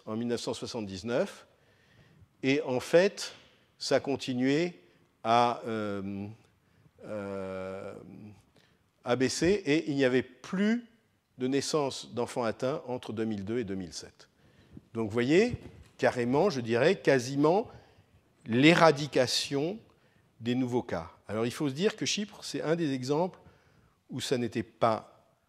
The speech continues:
un dépistage volontaire, mais c'était un dépistage quasi obligatoire,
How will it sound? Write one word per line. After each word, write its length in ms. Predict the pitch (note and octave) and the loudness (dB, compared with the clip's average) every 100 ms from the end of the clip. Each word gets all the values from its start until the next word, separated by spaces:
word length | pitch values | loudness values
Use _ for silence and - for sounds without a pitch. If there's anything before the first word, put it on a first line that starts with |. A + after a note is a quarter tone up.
| _ _ | _ _
un 100 | A2 | -6
dépistage 600 | G#2+ G#2+ G2+ - - - | -6 -8 -10 -6 -6 0
volontaire, 840 | A2 F3 F3+ - D#3+ E3+ G#3 - - _ _ _ _ _ _ | 2 2 2 2 4 4 0 -10 -20 _ _ _ _ _ _
mais 120 | A2+ | -8
c'était 300 | - A2 A#2+ | -4 -4 0
un 120 | A2 | 0
dépistage 840 | G#2 A#2 A#2 - - G#2+ F#2+ E2 E2 _ _ _ _ _ - | 0 -4 -6 -8 -4 -4 -4 -8 -14 _ _ _ _ _ -6
quasi 440 | A#2+ G#2+ G2+ G2+ - | -2 -2 -6 -10 -8
obligatoire, 920 | D3 C#3 B2 - C#3+ C3 D#3+ F#3+ - | -6 -2 -2 -2 -2 -2 -2 -6 -14